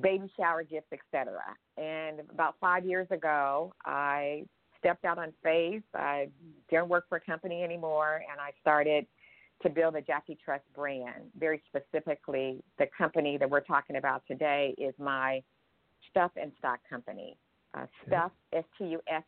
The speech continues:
Speaker 1: F A N D S T O C K. And it's a gift-giving company that connects stuff, whatever they're interested in, to owning shares of that parent company stock. To answer your question, why is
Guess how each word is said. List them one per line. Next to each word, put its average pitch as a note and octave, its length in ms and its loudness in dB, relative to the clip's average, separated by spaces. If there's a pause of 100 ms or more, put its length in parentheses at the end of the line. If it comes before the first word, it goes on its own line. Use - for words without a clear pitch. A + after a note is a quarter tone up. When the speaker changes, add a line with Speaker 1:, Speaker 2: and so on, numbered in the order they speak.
Speaker 1:
F D3 200 -2 (140)
A D#3 260 -2
N D3+ 160 -8
D C#3+ 320 -6
S D3 80 -6 (160)
T C#3 160 -2
O C3+ 120 2 (100)
C C3 160 0 (100)
K. B2+ 380 -2 (680)
And D3 320 0
it's C#3+ 180 2 (120)
a C#3 160 6 (160)
gift-giving F#3 440 0
company E3 600 -2
that C#3 340 -2
connects E3 380 0 (120)
stuff, F#3 300 4 (180)
whatever D3+ 300 -6
they're D#3 120 -6
interested F#3 500 -8
in, G3 360 -6
to - 120 -8
owning D#3 320 -8
shares D3 300 0
of C3+ 100 0
that C#3 140 -2
parent C#3 320 -2
company B2+ 400 -4
stock. B2 380 -2 (760)
To G3+ 240 6
answer A#3 260 2
your F3+ 200 -2
question, F3 600 -2
why D#3+ 420 0
is D3+ 180 -8